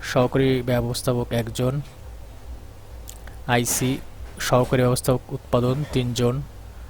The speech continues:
সহকারী নিরাপত্তা কর্মকর্তা একজন,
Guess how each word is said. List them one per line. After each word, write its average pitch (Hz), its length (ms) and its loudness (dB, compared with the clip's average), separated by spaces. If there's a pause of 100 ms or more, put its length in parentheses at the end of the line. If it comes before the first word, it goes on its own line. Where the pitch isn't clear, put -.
(420)
সহকারী 127 600 6 (360)
নিরাপত্তা 131 400 4
কর্মকর্তা 123 640 4
একজন, 120 520 2